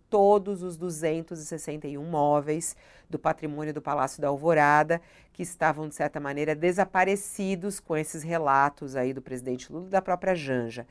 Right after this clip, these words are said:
e que foram motivos de troca de farpas, né, dos dois lados aí. Até Michele Bolsonaro, na, na época que saiu essa notícia, foi às redes sociais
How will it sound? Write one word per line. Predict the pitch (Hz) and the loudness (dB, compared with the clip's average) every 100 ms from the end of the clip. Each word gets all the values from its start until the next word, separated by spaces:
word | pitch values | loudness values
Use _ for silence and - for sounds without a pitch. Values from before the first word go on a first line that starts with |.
| - - | -18 -14
e | - | -8
que | - | -4
foram | 285 262 | -2 0
motivos | 233 233 220 202 196 | -2 -4 -6 -6 -6
de | 208 | -4
troca | 196 185 190 | 0 0 -2
de | 208 | -8
farpas, | - 165 160 156 - 123 - - _ - - | 0 4 4 2 -4 -10 -10 -10 _ -20 -10
né, | 127 143 | 0 0
dos | 147 135 | 0 -2
dois | 151 160 143 | 0 0 2
lados | 151 135 135 131 127 | 4 6 4 2 -2
aí. | 127 120 | -2 -2
Até | 123 - 143 165 160 | -6 -2 4 6 6
Michele | 147 139 - 143 147 | 2 -4 2 2 2
Bolsonaro, | 151 147 156 143 135 160 156 131 127 _ - | -4 -6 -6 -4 0 2 2 0 -6 _ -4
na, | 127 127 127 | 0 0 -2
na | 127 131 | -2 2
época | 139 165 - - 139 | 4 4 2 -12 -10
que | 127 139 | -10 -12
saiu | - 143 143 | -4 -2 0
essa | 131 135 | -2 -4
notícia, | 131 131 - 180 208 - 127 - - - | -10 -10 -6 -4 -4 -2 -4 -4 -20 -12
foi | - 165 | 4 8
às | 185 143 | 8 8
redes | 165 175 | -2 -2
sociais | 202 196 247 151 170 175 151 | -8 -2 6 8 10 8 4